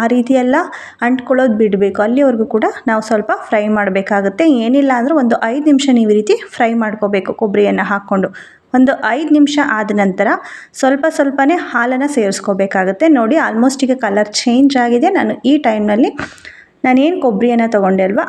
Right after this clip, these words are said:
ಅದೇ ಕೊಬ್ಬರಿಯಲ್ಲಿ ಒಂದು ಕಾಲು ಬಟ್ಲಷ್ಟು ಹಾಲನ್ನ ಹಾಕ್ಕೊಂಡಿದ್ದೀನಿ ನಾನಿಲ್ಲಿ. ಒಂದು ಕಾಲು ಬಟ್ಲು ಪೂರ್ತಿ ಹಾಲನ್ನ ಇದಕ್ಕೆ ಹಾಕ್ಕೋಬೇಕಾಗತ್ತೆ. ಮಾಮೂಲಿ ಕಾಯಿಸಿರುವಂತಹ ಹಾಲು ಹಾಕ್ಕೊಂಡು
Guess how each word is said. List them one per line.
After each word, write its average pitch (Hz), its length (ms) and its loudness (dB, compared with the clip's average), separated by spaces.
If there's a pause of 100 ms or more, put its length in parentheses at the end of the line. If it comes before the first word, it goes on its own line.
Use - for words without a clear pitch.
(100)
ಅದೇ 254 300 2
ಕೊಬ್ಬರಿಯಲ್ಲಿ 220 480 0 (240)
ಒಂದು 277 180 4 (460)
ಕಾಲು 254 340 -2
ಬಟ್ಲಷ್ಟು 233 520 -2
ಹಾಲನ್ನ 214 340 -2
ಹಾಕ್ಕೊಂಡಿದ್ದೀನಿ 202 560 0 (100)
ನಾನಿಲ್ಲಿ. 202 360 0 (360)
ಒಂದು 269 120 2 (100)
ಕಾಲು 240 260 0
ಬಟ್ಲು 247 440 -2 (200)
ಪೂರ್ತಿ 254 400 2
ಹಾಲನ್ನ 202 300 0 (100)
ಇದಕ್ಕೆ 233 240 0 (280)
ಹಾಕ್ಕೋಬೇಕಾಗತ್ತೆ. 208 760 -2 (480)
ಮಾಮೂಲಿ 233 380 0
ಕಾಯಿಸಿರುವಂತಹ 214 720 -2 (100)
ಹಾಲು 202 300 0 (560)
ಹಾಕ್ಕೊಂಡು 254 480 0